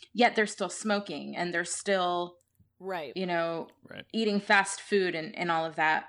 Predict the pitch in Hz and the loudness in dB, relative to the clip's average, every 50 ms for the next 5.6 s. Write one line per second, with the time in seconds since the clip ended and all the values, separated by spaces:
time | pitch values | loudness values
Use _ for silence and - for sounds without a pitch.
0 | - _ _ _ - - 208 190 175 165 160 160 147 - _ _ _ _ _ _ | -14 _ _ _ -8 -6 -4 -4 -2 -4 -4 -6 -8 -12 _ _ _ _ _ _
1 | _ _ - 180 170 - - 175 165 165 160 - - - - - _ _ _ _ | _ _ -10 -10 -8 -8 -6 -4 -6 -6 -6 -12 -18 -20 -20 -20 _ _ _ _
2 | - 190 - 190 170 160 156 160 170 170 170 175 180 196 196 202 - - 185 170 | -8 -6 -4 -2 0 0 0 0 0 2 2 2 4 4 4 4 2 2 0 0
3 | - 165 160 156 156 156 - - 277 311 - - 196 175 160 - - 170 147 - | 4 4 4 4 4 0 0 0 0 2 4 4 4 4 2 2 0 -2 -2 -2
4 | 170 170 180 170 254 285 285 285 196 170 151 147 147 - 170 147 156 151 139 - | -4 -4 0 2 2 2 2 0 -2 -2 -2 -2 -4 -4 -2 0 0 0 -2 -2
5 | - 160 - 147 143 - - 160 156 156 156 156 | -8 -8 -8 -6 -8 -6 -6 -6 -8 -8 -10 -12